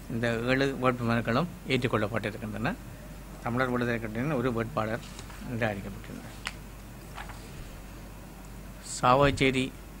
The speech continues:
அஹ், பிரதேச சபைக்கான வேட்பு-, வேட்புமனு காலப்பகுதியின் போது ஒன்பது அங்-,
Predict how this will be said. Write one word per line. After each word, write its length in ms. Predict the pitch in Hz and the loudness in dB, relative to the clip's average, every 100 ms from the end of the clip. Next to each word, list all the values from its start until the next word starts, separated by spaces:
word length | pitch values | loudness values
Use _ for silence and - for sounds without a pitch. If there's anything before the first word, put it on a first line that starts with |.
| - - - - - | -12 -14 -14 -14 -8
அஹ், 280 | 147 117 113 110 | -2 2 2 2
பிரதேச 180 | 127 135 | 4 6
சபைக்கான 500 | 131 123 120 120 117 | 6 4 6 4 6
வேட்பு-, 360 | 120 123 123 117 | 2 2 0 2
வேட்புமனு 680 | 123 123 123 120 127 120 117 | 2 2 2 2 0 0 4
காலப்பகுதியின் 560 | 117 117 113 113 110 | 6 6 6 2 2
போது 200 | 107 139 | 2 2
ஒன்பது 420 | 127 127 127 139 165 - - | 2 4 4 2 -2 -6 -4
அங்-, 400 | 120 113 113 | -2 0 -2